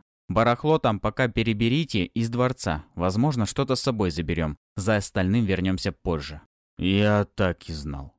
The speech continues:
горестно воскликнул гном, но тут же помчался наверх самый первый. "Ральф, отбери грамотеев, которые хорошо писать умеют. Но туда не больше пятидесяти человек зайти могут.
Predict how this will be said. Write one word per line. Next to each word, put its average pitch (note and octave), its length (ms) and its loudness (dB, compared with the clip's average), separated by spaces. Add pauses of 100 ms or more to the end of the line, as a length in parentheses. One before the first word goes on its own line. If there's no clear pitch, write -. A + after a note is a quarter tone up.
(220)
горестно C3+ 420 2
воскликнул A2+ 540 0
гном, C#3+ 440 2
но D3+ 140 -2
тут G#3+ 160 0
же D#3 100 -2
помчался A2 580 -2
наверх F2+ 420 -2
самый F3+ 400 0
первый. F#2 580 -2 (420)
"Ральф, F#2+ 340 0 (200)
отбери G2 440 0
грамотеев, G#2+ 640 0
которые A2 360 0
хорошо G#2+ 380 -2
писать F2+ 380 -4
умеют. D2+ 400 -4 (220)
Но A#2 160 2
туда A#2+ 540 0
не G#2+ 160 2
больше B2+ 360 0
пятидесяти A#2 800 -2
человек G2 460 -2
зайти E2+ 260 -4
могут. D2+ 360 -4